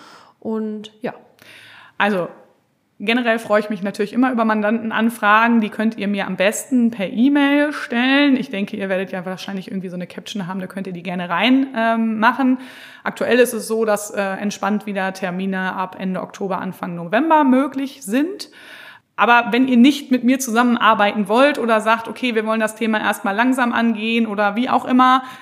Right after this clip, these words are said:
Speaker 2: mein, das, was ich euch mitgeben möchte, verschiebt es nicht, ja, weil manchmal ist morgen einfach zu spät. Ihr wisst nicht, was euch am nächsten Tag, ich möchte, bin überhaupt kein Typ, der Panik macht, aber, ähm, wenn ihr rechtzeitig vorgesorgt habt,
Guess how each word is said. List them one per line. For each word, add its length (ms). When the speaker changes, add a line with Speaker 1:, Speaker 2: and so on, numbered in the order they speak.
Speaker 2:
mein, 520
das, 200
was 120
ich 160
euch 180
mitgeben 460
möchte, 340
verschiebt 580
es 180
nicht, 400
ja, 460
weil 300
manchmal 580
ist 180
morgen 680
einfach 300
zu 160
spät. 480
Ihr 140
wisst 280
nicht, 260
was 180
euch 180
am 60
nächsten 240
Tag, 120
ich 80
möchte, 320
bin 200
überhaupt 280
kein 160
Typ, 240
der 120
Panik 420
macht, 320
aber, 280
ähm, 460
wenn 200
ihr 160
rechtzeitig 480
vorgesorgt 760
habt, 420